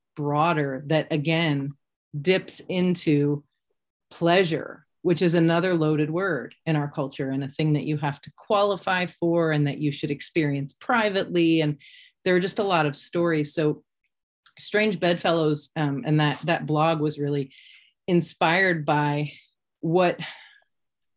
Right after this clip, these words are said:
those of us here at Heal Well who are always thinking about, like,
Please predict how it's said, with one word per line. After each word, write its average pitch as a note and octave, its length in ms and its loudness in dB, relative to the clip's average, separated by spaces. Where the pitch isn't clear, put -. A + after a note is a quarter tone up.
those G#3 380 6
of F3 100 -2
us E3+ 140 0
here F3+ 160 -2
at D3 80 -6
Heal G3 180 -2
Well D#3 220 2
who D#3 120 -2
are D3+ 100 -4
always F3 260 -4
thinking E3+ 360 -2
about, C#3 280 -2
like, C#3+ 160 -4